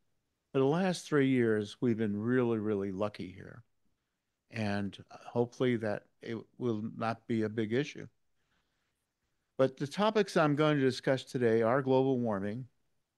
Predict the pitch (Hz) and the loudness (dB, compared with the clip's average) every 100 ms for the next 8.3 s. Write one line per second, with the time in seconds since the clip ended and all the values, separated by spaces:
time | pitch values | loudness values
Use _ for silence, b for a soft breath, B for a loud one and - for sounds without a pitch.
0 | _ - 104 107 113 117 - 110 95 98 | _ -8 -4 -2 -2 -6 -4 -2 0 -4
1 | 123 _ _ _ _ _ _ _ _ _ | -12 _ _ _ _ _ _ _ _ _
2 | _ _ _ _ _ 120 117 113 113 110 | _ _ _ _ _ -2 0 2 0 -2
3 | - _ _ _ _ _ _ _ _ _ | -6 _ _ _ _ _ _ _ _ _
4 | 120 139 143 135 143 151 - - - - | 2 6 8 8 6 2 -6 -10 -14 -20
5 | _ 120 127 131 131 135 139 131 113 110 | _ 2 4 6 6 6 6 4 2 0
6 | 110 123 139 - 113 120 127 120 110 120 | 2 2 0 -2 0 2 4 4 2 2
7 | 117 117 - 110 104 127 143 135 131 127 | 0 -4 -6 -6 0 4 4 4 2 0
8 | 120 120 - | -6 -6 -8